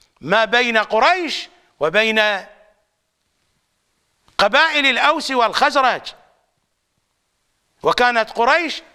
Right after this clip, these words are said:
تعيرهم وتنتقصهم، لكن الأيام دارت، فلجأ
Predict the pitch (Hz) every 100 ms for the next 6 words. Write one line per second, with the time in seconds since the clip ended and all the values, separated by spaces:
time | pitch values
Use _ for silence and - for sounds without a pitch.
0 | _ 220 196 240 247 403 427 330 220 120
1 | - _ _ _ _ _ _ _ _ _
2 | _ _ _ _ _ _ _ _ _ _
3 | _ _ _ _ 170 233 247 240 - 247
4 | 320 349 370 302 285 156 98 - _ _
5 | _ _ _ _ _ _ _ _ _ _
6 | _ _ _ _ 151 202 262 254 233 208
7 | 233 285 277 262 302 320 254 - - -
8 | _ _ _ _ _ _ _ _ _ _
9 | _ _ _ _ _ _ _ _ _ _
10 | _ _ _ _ _ - 190 254 349 294
11 | 302 247 196 120